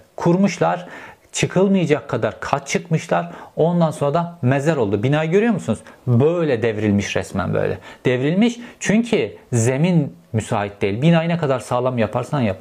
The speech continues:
o zemin o şekilde öyle bir binayı kaldırmaz. O teknolojiyle bir binayı kaldırmaz orası. Fakat çed raporunun arkasından dolanmışlar.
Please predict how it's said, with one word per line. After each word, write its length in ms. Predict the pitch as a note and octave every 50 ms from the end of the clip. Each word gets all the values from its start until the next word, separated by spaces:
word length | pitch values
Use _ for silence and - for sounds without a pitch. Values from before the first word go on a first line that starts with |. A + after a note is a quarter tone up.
| - _ -
o 140 | D3+ F3 F#3
zemin 420 | D#3 C3+ A#2 G#2+ A#2 C3 C#3+ D3+ E3+ -
o 120 | - E3+ E3
şekilde 520 | - C#3 A2 - A2+ G#2 G2 G#2 G#2 - -
öyle 280 | C#3+ D#3 D3+ C#3 A#2
bir 160 | A#2+ A2+ A2+ A2+
binayı 440 | A#2+ B2+ C3 C#3+ D#3+ F#3+ G3+ E3+ - - - - _ _
kaldırmaz. 680 | - - A#2+ A#2+ B2 B2 C#3+ C#3 C#3+ C3+ A2+ G2+ - -
O 80 | B2+ A#2+
teknolojiyle 640 | - D3+ - - C3 A#2 G#2+ G#2 A2+ A2+ A2 C#3 B2
bir 120 | C3+ B2+
binayı 320 | B2 C3 B2+ C3 E3 F3+ E3+
kaldırmaz 500 | - C3+ C3 A#2 B2 A#2+ A#2 A2 G#2 G#2
orası. 480 | G2+ G2+ G2 - - - A2 G#2+ G#2+ - - - - - - -
Fakat 300 | E3+ E3+ F#3 G3 - -
çed 220 | - G3 F#3 D3+
raporunun 340 | C#3+ C3+ - C#3+ D3 D#3+ E3+
arkasından 640 | D#3 B2 - - A#2 - C3 C3 C3+ C#3+ D3 B2+
dolanmışlar. 840 | A#2 A2+ A2 G#2 G#2 G#2 G#2 G2 - - - G2 F#2+ G2 G2 G2+ -